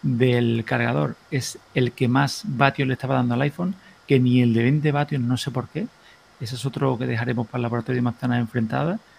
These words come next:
He probado un montón de cargadores, varios de Apple, el de veinte, el de treinta,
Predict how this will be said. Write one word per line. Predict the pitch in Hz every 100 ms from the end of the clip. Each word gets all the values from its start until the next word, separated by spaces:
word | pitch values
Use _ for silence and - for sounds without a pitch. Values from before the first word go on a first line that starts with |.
| - _ _ _ -
He | 143
probado | 139 143 143
un | 139 135
montón | 135 127 139 131
de | 127
cargadores, | 127 117 113 147 190 185 - - - _
varios | 117 120 127 120
de | 120
Apple, | 139 175 151
el | 123
de | 113
veinte, | 113 143 151 165 165
el | 147
de | 117
treinta, | 113 139 156 156 170